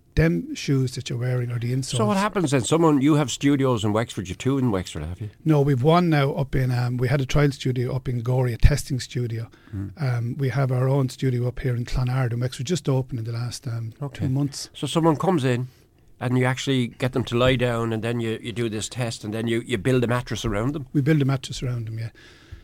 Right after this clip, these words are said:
Speaker 1: So what we done originally was, um, uh, approximately about a year ago, um, when I had the idea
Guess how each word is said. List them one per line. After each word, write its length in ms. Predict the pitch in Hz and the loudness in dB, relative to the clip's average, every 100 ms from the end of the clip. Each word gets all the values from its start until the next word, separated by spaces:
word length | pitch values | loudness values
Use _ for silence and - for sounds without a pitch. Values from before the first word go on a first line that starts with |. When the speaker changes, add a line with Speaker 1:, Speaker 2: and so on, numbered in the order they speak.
| - | -2
Speaker 1:
So 140 | 165 | 2
what 160 | 147 156 | 6 6
we 100 | 151 | 6
done 260 | 170 202 | 6 6
originally 400 | 165 151 147 143 | 4 2 2 2
was, 420 | 127 123 117 117 - | 2 0 -2 -4 -6
um, 480 | 139 123 120 117 - _ - _ _ _ _ _ 247 - | -2 -2 -2 -4 -8 _ -20 _ _ _ _ _ -16 -6
uh, 220 | 151 143 147 131 _ - | -4 -2 -4 -12 _ -8
approximately 400 | - - 151 120 | -6 -2 -2 0
about 140 | 127 127 | 0 2
a 20 | |
year 240 | 139 151 | 4 6
ago, 340 | 139 123 120 131 | 4 0 -4 -4
um, 240 | 131 117 117 | -4 -4 -2
when 160 | 147 | -2
I 60 | 123 | 0
had 180 | 143 135 | 0 2
the 140 | 127 | 2
idea 400 | 120 123 135 | 2 2 2